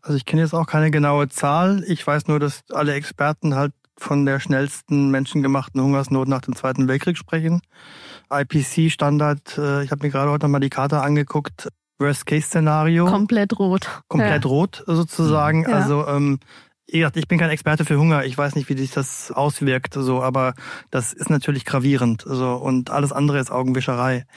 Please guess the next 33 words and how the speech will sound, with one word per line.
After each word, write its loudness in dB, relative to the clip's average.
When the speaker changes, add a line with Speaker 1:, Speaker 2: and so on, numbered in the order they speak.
Speaker 1:
Ich -4
meine, 2
es -2
ist 0
ja 2
auch -4
angekündigt 2
worden. -2
Ist -20
ja 0
nicht -2
so, 0
dass -2
das -2
ein 2
Geheimnis 0
wäre 0
oder, 0
also, 0
das -4
ist -4
ja 0
in 0
der 0
israelischen 0
Regierung 2
lange 2
so 4
gewesen, 2
jetzt -2
in 0
diesem 0
Krieg -4